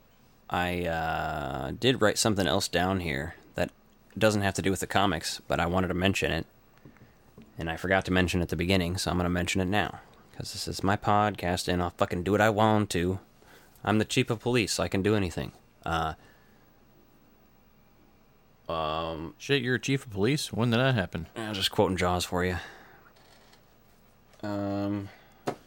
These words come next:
Speaker 2: Hey, speaking of which, that has the same, uh, birthday as something else we'll be talking about.
Speaker 1: Hell yeah, it does. I was watching Alf last night. And, uh,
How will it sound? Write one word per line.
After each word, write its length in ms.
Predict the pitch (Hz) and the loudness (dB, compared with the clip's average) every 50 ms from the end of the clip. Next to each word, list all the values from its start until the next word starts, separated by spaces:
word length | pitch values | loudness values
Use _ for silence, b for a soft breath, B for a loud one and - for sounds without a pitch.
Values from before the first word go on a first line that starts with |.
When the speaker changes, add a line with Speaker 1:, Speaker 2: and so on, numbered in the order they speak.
| - - - | -14 -4 0
Speaker 2:
Hey, 140 | 120 - | 2 2
speaking 440 | 120 - - - - 170 160 - 101 | 2 2 0 2 2 2 4 2 2
of 60 | 92 | 2
which, 280 | 90 107 131 - - - | 2 2 2 0 0 2
that 140 | 135 143 143 | 2 4 4
has 180 | 135 117 104 | 4 2 2
the 60 | 101 98 | 0 -2
same, 360 | - - 117 117 113 113 113 | 0 0 0 2 2 2 2
uh, 220 | 110 107 107 104 | 2 2 2 0
birthday 480 | 104 101 110 117 120 - - 117 117 117 | 2 2 0 0 0 0 0 2 2 2
as 100 | 113 - | 0 -2
something 180 | - 117 - | -2 -2 -2
else 180 | 135 143 135 - | -2 -2 -2 -2
we'll 100 | 104 95 | -2 -2
be 100 | 90 90 | -2 0
talking 260 | 85 - 87 87 87 | 0 2 2 2 2
about. 220 | 82 80 90 85 - B B B B B B B B _ _ _ - - - | 0 -2 -2 -4 -6 B B B B B B B B _ _ _ -20 -6 -2
Speaker 1:
Hell 160 | 104 101 101 | 0 2 2
yeah, 200 | 107 113 120 113 | 4 2 2 2
it 80 | 98 78 | 0 0
does. 400 | 87 87 90 95 - - - - _ - | 0 0 0 0 -2 -4 -8 -10 _ 0
I 80 | - 101 | 2 2
was 100 | 110 107 | 4 6
watching 320 | 120 127 127 - - 120 | 6 6 6 4 4 2
Alf 320 | 87 113 120 117 107 - - | 4 6 6 4 4 2 2
last 280 | 92 82 78 - - | 0 2 0 0 -2
night. 340 | 82 76 85 98 - - - B B B B B B B B B B B B B B B - _ _ _ _ _ _ _ _ _ _ _ _ _ _ _ _ _ _ _ - | -2 -2 -2 -2 -2 -4 -8 B B B B B B B B B B B B B B B -20 _ _ _ _ _ _ _ _ _ _ _ _ _ _ _ _ _ _ _ -8
And, 380 | 90 87 90 87 87 87 87 | -4 -4 -2 -2 -2 -2 -2
uh, 400 | 87 85 85 82 82 82 82 87 | -2 0 0 0 0 -2 -2 -4